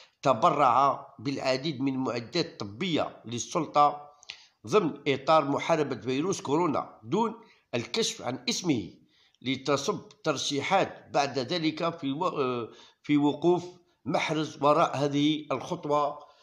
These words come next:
الخيرية. حنا ما نجموش ن-، أنا على بالي، وأنا كي هذه ربعة ملايين ونص، خاطش عمل واحد عيطوا لي، قالوا لي: "يا ودي،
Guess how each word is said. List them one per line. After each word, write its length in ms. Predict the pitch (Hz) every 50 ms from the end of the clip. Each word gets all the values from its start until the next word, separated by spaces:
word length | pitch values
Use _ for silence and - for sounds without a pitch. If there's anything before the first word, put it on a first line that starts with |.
| _ _ _ _ -
الخيرية. 680 | 120 110 - 135 135 135 147 156 156 127 98 80 - - - _ _ _ _ _ - - _ _ _ _ _ _ -
حنا 300 | - - 170 190 220 175
ما 340 | - 202 151 113 95 87 85
نجموش 480 | 90 101 104 101 143 160 151 113 - 107
ن-، 300 | 95 85 69 65 67 - _ _ _ _ - -
أنا 180 | 107 131 151 156
على 240 | 139 151 165 165 156
بالي، 500 | - 135 175 160 139 135 147 151 147 - -
وأنا 200 | 156 151 156 160
كي 400 | 156 - 165 165 160 156 127 - - - - - _
هذه 300 | - 127 156 147 165 165
ربعة 260 | 156 156 143 123 131
ملايين 320 | 151 151 160 170 180 165 165
ونص، 300 | 143 131 123 123 - -
خاطش 300 | - 139 135 - - -
عمل 200 | 156 160 156 160
واحد 260 | 156 147 135 143 -
عيطوا 400 | - - 139 135 127 - - 123
لي، 300 | 131 170 185 - - - -
قالوا 180 | 139 139 143 151
لي: 100 | 151 151
"يا 60 | 147
ودي، 500 | 143 139 117 151 180 190 185 - - -